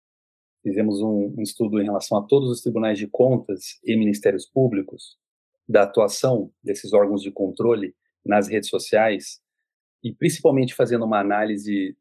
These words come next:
do conteúdo do Twitter do Tribunal de Contas da União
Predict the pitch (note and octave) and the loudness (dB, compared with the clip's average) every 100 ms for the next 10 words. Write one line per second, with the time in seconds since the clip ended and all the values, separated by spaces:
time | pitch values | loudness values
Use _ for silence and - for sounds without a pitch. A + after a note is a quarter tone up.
0 | A#2 A#2+ A#2+ B2+ B2 B2 A2+ A#2+ G#2+ G#2 | -12 -10 -4 -2 0 0 0 -2 -2 -4
1 | F2+ _ _ _ _ _ G2+ A2 A2 G#2 | -6 _ _ _ _ _ -8 -4 -4 -2
2 | G2+ - A2 - G#2+ G#2 A#2 A2 G#2+ G2 | -4 -2 -8 -4 0 2 2 2 -4 -2
3 | G2 G#2+ G#2+ G2 G2+ G2 | 2 2 2 -2 -2 -6